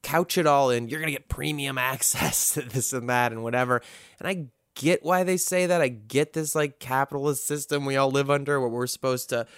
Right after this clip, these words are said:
I don't know, trick people into being like this premium club or whatever. But I think that's really outrageous. I think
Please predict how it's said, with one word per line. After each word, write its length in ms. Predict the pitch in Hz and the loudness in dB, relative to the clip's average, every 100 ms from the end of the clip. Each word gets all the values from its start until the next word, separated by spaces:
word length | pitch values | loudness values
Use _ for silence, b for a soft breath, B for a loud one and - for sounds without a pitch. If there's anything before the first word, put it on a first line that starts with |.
| B | B
I 60 | - | -2
don't 120 | 127 | -2
know, 60 | 110 | -2
trick 300 | - 131 127 | -4 -4 -6
people 320 | 135 127 131 | -10 -6 -4
into 120 | 123 | -4
being 120 | 120 | -4
like 140 | 117 101 | -6 -8
this 160 | 95 | -8
premium 560 | - - 113 120 110 104 | -8 -8 -8 -6 -8 -12
club 400 | - 120 120 117 | -12 -6 -4 -4
or 140 | 104 | -6
whatever. 360 | 117 117 123 113 B B - | -6 -2 -2 -2 B B -6
But 80 | 151 | -2
I 80 | |
think 180 | 180 180 | -2 0
that's 240 | 151 131 123 | 0 -2 0
really 320 | 127 123 120 | 2 2 2
outrageous. 720 | 117 110 110 110 110 107 - | 0 0 0 0 -2 -2 -4
I 160 | 107 117 | -2 -2
think 440 | 123 120 113 - | 0 -4 -4 -14